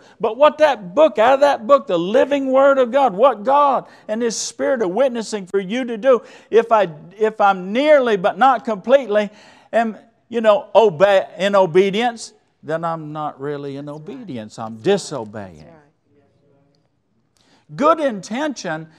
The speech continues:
Speaker 1: is not the same. Saul had good intention. He intended to obey God. Now listen to the consequences. It's such a little thing.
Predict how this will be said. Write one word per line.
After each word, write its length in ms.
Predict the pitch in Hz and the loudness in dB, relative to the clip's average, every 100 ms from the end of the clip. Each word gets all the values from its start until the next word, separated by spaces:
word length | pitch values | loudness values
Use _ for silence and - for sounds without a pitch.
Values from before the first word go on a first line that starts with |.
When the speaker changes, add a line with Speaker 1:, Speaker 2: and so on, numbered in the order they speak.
| _ | _
Speaker 1:
is 200 | 156 160 | -8 -8
not 380 | 170 214 254 156 | -4 -2 -2 -2
the 100 | 165 | -10
same. 400 | 165 233 226 160 | -8 -6 -6 -8
Saul 440 | - 240 277 277 185 | -8 -2 0 0 -2
had 260 | 226 170 | -6 -4
good 220 | 151 208 | -2 -2
intention. 680 | 175 165 214 269 233 - 98 _ - - _ _ _ _ _ _ _ _ _ _ _ _ _ _ _ _ _ _ | -2 -10 -12 -14 -16 -18 -20 _ -20 -20 _ _ _ _ _ _ _ _ _ _ _ _ _ _ _ _ _ _
He 160 | 175 202 | -10 -6
intended 560 | 185 135 233 285 214 160 | -6 -6 -6 -2 -4 -4
to 120 | 180 | -6
obey 360 | 165 151 160 | -6 -6 -10
God. 280 | 160 - 214 - - - | -10 -10 -12 -16 -20 -10
Now 120 | 262 | -6
listen 500 | 277 349 381 - 277 | -4 -6 -8 -12 -12
to 160 | 190 226 | -4 -4
the 140 | 180 | -4
consequences. 1000 | 151 - 294 277 - 135 160 117 - 110 - - - | -8 -6 -6 -6 -12 -14 -14 -16 -10 -10 -10 -16 -4
It's 200 | 440 - | -2 -2
such 340 | - 453 392 | -8 -8 -8
a 80 | 359 | -12
little 340 | 330 359 381 330 | -10 -8 -8 -10
thing. 500 | - 349 302 92 | -10 -10 -12 -16